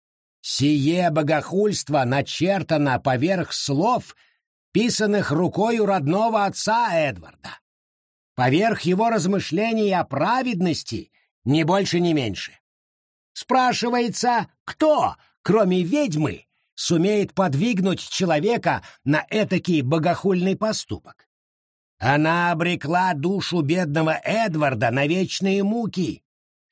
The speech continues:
отдала его в лапы хозяина своего, сатаны. «Святотатство!» крикнул кто-то из зала. «Вздернуть ее! На костер ведьму!»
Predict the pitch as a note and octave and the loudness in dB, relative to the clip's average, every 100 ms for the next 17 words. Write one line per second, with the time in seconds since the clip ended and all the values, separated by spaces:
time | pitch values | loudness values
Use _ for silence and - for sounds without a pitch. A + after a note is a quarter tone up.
0 | _ D3+ D#3 B2+ F3 G#3 A3 G#3+ G#3 F3+ | _ 0 2 2 2 2 2 2 2 2
1 | F3 G#3+ A3+ A3+ G3 A3 D3 A#3 C4 C#4 | 2 0 0 0 0 0 0 0 0 0
2 | C4 B3+ - A#3+ A#3 G#3 F#3 G#2+ - - | 0 -2 -2 -2 0 2 0 0 -4 -12
3 | - - C4 C#4 C4+ C#4 E4 D#4+ G#3+ - | -8 -2 -2 0 0 2 2 2 0 -6
4 | _ _ _ _ _ _ - - D#3+ G#3 | _ _ _ _ _ _ -6 0 2 2
5 | A3+ A3 A3+ B3 G#3+ - - G3 F3 A#2+ | 2 0 0 0 0 -4 0 2 2 -2
6 | _ _ _ _ _ _ _ _ A#2+ C#3 | _ _ _ _ _ _ _ _ 0 0
7 | - C3+ A2 - C3+ C3 C3+ B2 A2 G2+ | 2 -2 -2 -4 -2 0 -2 -2 -2 -2
8 | D2+ - _ _ _ _ _ _ _ _ | -4 -10 _ _ _ _ _ _ _ _
9 | F#2 - F2 B3 C#4+ C4+ B3+ B3+ A3+ G#3+ | -2 0 2 4 4 2 2 0 0 0
10 | G3 C#3 F#2+ - _ _ _ _ F#2+ G3 | 2 0 -2 -10 _ _ _ _ -2 0
11 | - C4+ - - - D#4 D#4+ D#4+ D#4+ C#4+ | 2 0 0 -4 0 2 2 2 0 0
12 | A3 B3+ G#3 A2+ | 0 0 0 -2